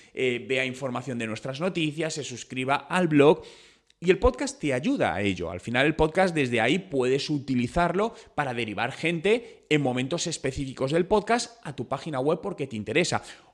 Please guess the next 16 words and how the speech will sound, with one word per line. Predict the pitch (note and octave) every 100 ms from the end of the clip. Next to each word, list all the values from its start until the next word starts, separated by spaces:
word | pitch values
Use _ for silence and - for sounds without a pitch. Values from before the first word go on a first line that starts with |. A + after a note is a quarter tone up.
| -
Oye, | G#3+ G#3 F#3+
pues | F3+ A#3 F#3
visitad | F#3 F#3 F3 A3+ A#3+ - -
hoy | G#3+ A3+ A#3+ A3+ -
el | D#3+
podcast | D#3 A3 A3 F#3 D#3
de, | G3+ G3+
o | C#3
el | B2+
podcast, | B2+ B2+ A#2+
perdón, | A#2 A#2 C#3 C#3+
nuestra | D3 F#3 F3+ D#3+
web, | E3 A3 A3+
porque | F#3 E3
hemos | A3 G#3+
lanzado | F3+ G3 G3+ A3